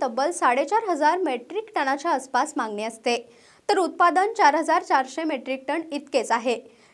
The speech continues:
यूएसए, फ्रान्स, यूके आणि जर्मनी हे देश व्हॅनिलाचे मोठे आयातदार आहेत. जागतिक आयातीपैकी तब्बल साठ टक्के आयात हेच देश करतात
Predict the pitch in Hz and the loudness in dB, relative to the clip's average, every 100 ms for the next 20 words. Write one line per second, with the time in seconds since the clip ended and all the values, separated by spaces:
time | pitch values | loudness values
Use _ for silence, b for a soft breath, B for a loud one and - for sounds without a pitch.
0 | - 320 339 339 381 381 392 311 302 330 | -4 2 4 4 0 0 2 2 4 2
1 | 339 294 269 269 285 285 302 277 233 240 | 0 -4 -4 0 2 2 2 2 2 0
2 | 262 330 320 247 269 302 302 262 294 311 | -2 0 0 2 0 0 -2 -2 0 -2
3 | 311 427 277 247 311 330 254 262 233 214 | -2 -2 -4 -4 -4 4 4 4 4 4
4 | 220 247 233 - b b b - 285 269 | 4 2 -2 -4 b b b 2 8 8
5 | 277 392 392 339 320 330 339 349 370 320 | 8 0 4 4 2 -2 -4 -4 -2 -2
6 | 247 294 349 339 370 - 403 403 415 294 | 0 0 2 2 2 2 -2 2 4 6
7 | 262 302 359 349 349 240 240 247 254 233 | 6 4 2 -2 -2 0 -2 0 0 4
8 | 262 | 4